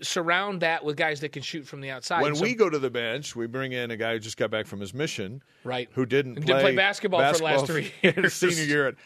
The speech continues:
Speaker 2: high school. We say, "Hey, Corbin Kaufusi,
Speaker 1: The,
Speaker 2: go in there and mix it
Speaker 1: the
Speaker 2: up."
Speaker 1: thing that's more concerning for me than the point production in the post, and that concerns me,
Speaker 2: Yeah.
Speaker 1: is, is you mentioned, so Isaac Nelson is averaging three point three rebounds a game.
Speaker 2: 'Cause he likes to be out there
Speaker 1: At
Speaker 2: shooting.
Speaker 1: six eleven. Luke Worthington at six ten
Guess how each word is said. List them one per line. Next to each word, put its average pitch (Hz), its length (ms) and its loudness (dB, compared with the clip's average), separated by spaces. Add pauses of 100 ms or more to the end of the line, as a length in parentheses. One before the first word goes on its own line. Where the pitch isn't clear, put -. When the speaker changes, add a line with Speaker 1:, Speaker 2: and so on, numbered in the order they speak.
Speaker 2:
high 170 160 4
school. 170 200 0
We 160 80 2
say, 156 180 4
"Hey, 151 80 4
Corbin 160 480 2
Kaufusi, 147 580 0
Speaker 1:
The, 170 140 -2
Speaker 2:
go 165 280 2
in 180 60 0
there 160 140 4
and 151 80 -2
mix 156 200 -2
it 156 60 2
Speaker 1:
the 151 120 6
Speaker 2:
up." 139 60 4
Speaker 1:
thing 247 140 2
that's 269 140 -2
more 226 180 2
concerning 202 440 -2
for 180 120 -4
me 180 140 -2
than 165 160 -4
the 147 40 -6
point 214 280 -8
production 151 400 -6
in - 20 -12
the 123 80 -14
post, 139 320 -10
and 180 80 -4
that 233 220 -6
concerns 160 440 -8
me, 135 140 -12 (220)
Speaker 2:
Yeah. 87 80 -12 (180)
Speaker 1:
is, 156 140 -4
is 151 200 -2
you 165 120 -4
mentioned, 175 260 -6
so 175 160 -2
Isaac 196 300 0
Nelson 180 420 -4 (360)
is 147 120 -2
averaging 165 300 -2
three 196 200 -4
point 175 240 -8
three 165 200 -6
rebounds 147 440 -6
a 117 60 -14
game. 98 160 -16 (340)
Speaker 2:
'Cause 135 180 -4
he 170 120 -2
likes 165 280 -2
to 143 100 -2
be 139 120 2
out 135 160 0
there 123 120 -2
Speaker 1:
At 113 60 -8
Speaker 2:
shooting. - 180 0
Speaker 1:
six - 180 2
eleven. 170 380 -2 (160)
Luke 190 260 -2
Worthington 196 500 0
at 151 120 -6
six - 240 -6
ten 156 400 -4